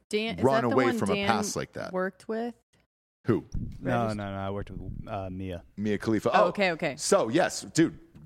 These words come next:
Speaker 2: that, that was when, when she got pitched to us, that was what it was. "Hey, you can't talk about porn. You can only talk about sports." And was like,
Speaker 1: Yeah, but
Speaker 2: "Great.
Speaker 1: he said that she
Speaker 2: How
Speaker 1: was
Speaker 2: do we
Speaker 1: like
Speaker 2: avoid
Speaker 1: that.
Speaker 2: the issue of Mia Khalifa not being a porn star? Like, that doesn't make any sense."
Speaker 3: Mm-hmm.
Speaker 2: Um, did you guys have the same experience?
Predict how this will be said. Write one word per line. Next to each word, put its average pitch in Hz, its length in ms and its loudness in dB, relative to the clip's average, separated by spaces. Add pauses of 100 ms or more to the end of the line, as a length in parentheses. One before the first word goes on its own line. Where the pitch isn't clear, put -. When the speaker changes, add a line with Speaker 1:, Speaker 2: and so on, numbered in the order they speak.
Speaker 2:
that, 147 240 2
that 170 160 4
was 156 180 -2
when, 139 200 -2
when 143 180 2
she - 160 0
got 113 180 4
pitched - 240 -4
to 98 100 2
us, 104 100 0
that 123 140 2
was 113 220 -6
what 123 160 0
it 131 60 -2
was. 165 280 -2 (260)
"Hey, 117 100 4
you 117 80 4
can't 120 180 0
talk 110 160 2
about 104 220 2
porn. 107 280 -4 (360)
You 98 60 -10
can 107 100 2
only 110 120 2
talk 107 200 2
about 104 240 2
sports." 98 380 0
And 90 80 -4
was 85 100 -2
like, 95 100 0
Speaker 1:
Yeah, 196 160 2
but - 80 2
Speaker 2:
"Great. 180 180 4
Speaker 1:
he 214 120 -2
said 190 340 -2
that 156 160 -8
she - 140 -8
Speaker 2:
How 135 100 4
Speaker 1:
was 135 60 4
Speaker 2:
do 139 60 2
we 147 160 4
Speaker 1:
like 143 140 0
Speaker 2:
avoid 127 200 4
Speaker 1:
that. 120 140 0
Speaker 2:
the 113 60 2
issue 87 540 0
of 87 580 0 (380)
Mia 98 300 0
Khalifa 107 600 0
not 85 360 -2
being 90 240 0
a 85 60 -2
porn 127 260 0
star? 71 200 -2
Like, 76 200 -6
that 82 100 -2
doesn't 90 240 0
make 87 160 -4
any 80 120 -2
sense." - 460 -8
Speaker 3:
Mm-hmm. 120 720 -6
Speaker 2:
Um, 95 240 -4
did 117 160 -4
you 156 80 0
guys 156 160 4
have 135 80 -2
the 120 60 -6
same 143 160 2
experience? 143 400 -2